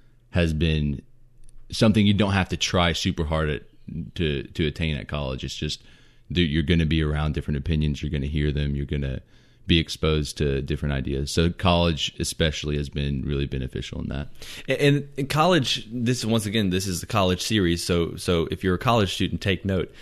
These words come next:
Speaker 2: College is a great place for you to do this. You're gonna find people that reinforce your own views, but you're gonna find tons of people that,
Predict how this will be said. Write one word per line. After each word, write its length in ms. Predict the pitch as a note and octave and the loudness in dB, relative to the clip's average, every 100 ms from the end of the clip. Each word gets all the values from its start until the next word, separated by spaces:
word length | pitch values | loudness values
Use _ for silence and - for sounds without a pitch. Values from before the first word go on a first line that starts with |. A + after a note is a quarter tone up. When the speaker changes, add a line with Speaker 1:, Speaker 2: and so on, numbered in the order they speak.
| - - | -20 -2
Speaker 2:
College 260 | A2+ A#2+ | 2 4
is 140 | G#2 F2 | 2 -2
a 40 | |
great 540 | D#2+ - F#2 G2+ G#2 - | -4 -2 0 0 0 -2
place 260 | G2 F#2 | -2 -2
for 140 | - F2+ | -2 -2
you 80 | |
to 80 | E2+ | 0
do 120 | E2 | 0
this. 180 | D#2+ D#2 | -2 -2
You're 80 | G2 | -2
gonna 160 | A2+ G2+ | 0 2
find 260 | G2+ G2 | 2 2
people 220 | F#2+ F#2 | 0 0
that 100 | E2+ | 0
reinforce 540 | D#2+ G2 F#2 G2+ F#2 - | 2 2 2 2 0 0
your 100 | - | 0
own 180 | F2+ F2+ | 0 0
views, 240 | G2 G#2+ | 0 0
but 180 | - F#2 | -2 -4
you're 80 | B2 | -2
gonna 120 | G#2 | -4
find 260 | G2 E2+ | -2 -4
tons 360 | - - C3+ G#2+ | -4 -2 0 2
of 120 | F2+ | 0
people 460 | - F2 E2 D#2+ - - - - | -2 -2 -2 -2 -4 -14 -20 0
that, 260 | F#2 F2+ | 2 2